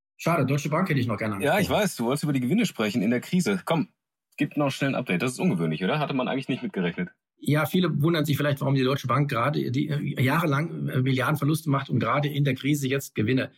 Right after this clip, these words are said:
Speaker 1: Erstens muss man sagen, äh, die Gewinne sind Gewinnchen. Das ist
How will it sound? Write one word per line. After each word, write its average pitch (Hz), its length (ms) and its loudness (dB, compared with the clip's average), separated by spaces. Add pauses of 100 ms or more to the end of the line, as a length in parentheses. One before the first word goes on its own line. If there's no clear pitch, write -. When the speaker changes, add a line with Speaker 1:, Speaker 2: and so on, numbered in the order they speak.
(340)
Speaker 1:
Erstens 165 480 2
muss 180 160 0
man 170 160 2
sagen, 156 400 2
äh, 143 80 2
die 131 160 2
Gewinne 143 340 2
sind - 380 -2
Gewinnchen. 131 720 2
Das 117 160 -6
ist - 280 -6